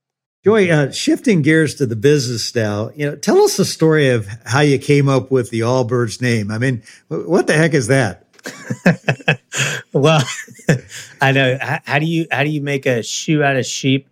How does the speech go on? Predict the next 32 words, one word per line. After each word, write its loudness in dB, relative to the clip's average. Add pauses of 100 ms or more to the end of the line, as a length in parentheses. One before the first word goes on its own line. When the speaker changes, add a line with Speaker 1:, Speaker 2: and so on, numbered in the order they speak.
Speaker 2:
and -4
then, -4 (440)
uh, 0 (100)
call -2
your -2
company -4
after -4
a -4
bird? 0 (320)
So, 0 (200)
uh, 2 (420)
it, -8 (140)
th-, 2
there's 0
some -12
sense -4
to 2
it. -2
We -2
were, 0
we -4
were -2
thinking -4
about -2
what -4
we -4
stood -6
for 0
as -6
a -12
company, -4
and, -6